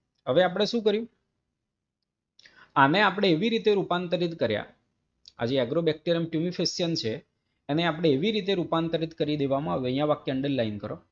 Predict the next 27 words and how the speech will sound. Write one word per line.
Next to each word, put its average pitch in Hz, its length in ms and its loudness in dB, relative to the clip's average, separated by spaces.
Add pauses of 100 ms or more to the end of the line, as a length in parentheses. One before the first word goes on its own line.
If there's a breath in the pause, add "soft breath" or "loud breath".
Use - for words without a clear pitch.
(340)
Agrobacterium 180 840 0
tumefaciens 156 920 -4
નું 143 200 -8 (880)
ટી 165 180 2
આઈ 185 120 2
પ્લાઝમિડ, 117 480 -2 (100)
આ 135 100 -2
શબ્દ 143 320 -6
યાદ 147 340 -2
રાખજો, 147 340 -6 (240)
ટી 165 340 -4
આઈ, 117 240 0 (140)
ટ્યુમર 165 420 0
ઇન્ડ્યુસ્ડ 151 640 -2
પ્લાઝમિડ 131 520 -2
જે 110 220 -4
છે, - 260 -12
ટ્યુમર 147 280 -2
ઇન્ડ્યુસિંગ 131 480 -6
પ્લાઝમિડ - 420 -8 (1300)
ક્લોનિંગ 208 480 4
વાહકના 185 640 -2
રૂપમાં 170 460 -4
રૂપાંતરિત 160 680 -4
કરી 147 240 -4
દેવામાં 143 440 -4
આવ્યું, 127 320 -6